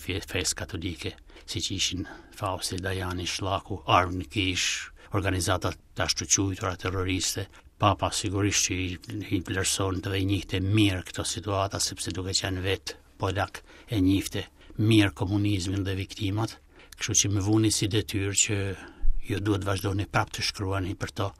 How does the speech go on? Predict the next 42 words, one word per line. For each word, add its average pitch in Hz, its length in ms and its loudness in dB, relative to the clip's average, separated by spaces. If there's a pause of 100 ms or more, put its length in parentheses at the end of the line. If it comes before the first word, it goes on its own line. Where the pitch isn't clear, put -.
(380)
sepse - 240 -4
historia 98 600 0
ende 107 160 2
nuk 107 180 0
e 101 80 -2
din 98 160 2
se 95 140 -2
çfarë 95 240 -2
ka 104 100 0
ndodhur 95 360 -2
në 87 160 -4
Shqipëri 98 320 -4 (340)
me 95 120 -6 (220)
besimin 92 480 -4
e - 100 -16
krishterë 98 600 -6
dhe 98 120 -4
me 95 120 -6
martirët 95 540 -8
e - 100 -2
saj. - 200 -10 (400)
Ishte 104 320 4
kjo - 240 2
nxitje 101 480 4
që - 220 -4
ai 98 100 -6
më 95 160 -2
dha. 104 140 0 (340)
Unë 92 140 0
vazhdova 92 400 0
të - 100 -14
kërkoj, 95 340 -4 (140)
vazhdova 101 400 -4
të - 140 -4
çoj - 180 2
në 98 140 -2
jetë 98 180 -4
porosinë 95 540 -6
të - 100 -8
shenjtit 101 460 -8
atë - 180 -20
pap. 104 280 -4